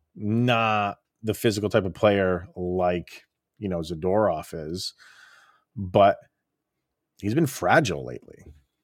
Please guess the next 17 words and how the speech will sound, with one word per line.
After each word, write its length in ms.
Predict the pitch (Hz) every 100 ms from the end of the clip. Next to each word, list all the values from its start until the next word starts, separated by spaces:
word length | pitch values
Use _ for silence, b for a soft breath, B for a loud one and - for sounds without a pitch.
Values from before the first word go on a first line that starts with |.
| _ _ - -
and 100 | 92
he's 240 | 123 113
one 640 | 101 113 120 120 117 117
hit 220 | 110 123 110
away 320 | 101 120 143
from 380 | 135 92 92 90
being 260 | 95 92
out 340 | 85 95 98 -
for 320 | 95 90 90
a, 380 | 82 82 80 82
another 600 | 87 87 87 90 87 85
extended 340 | - 90 85
period 240 | 87 82
of 80 | 78
time. 420 | - 90 110 160 b b b b b b _ _
Um, 760 | 98 90 87 87 87 85 82 87 _ _ _ _ _
so 640 | - - 127 107 101 92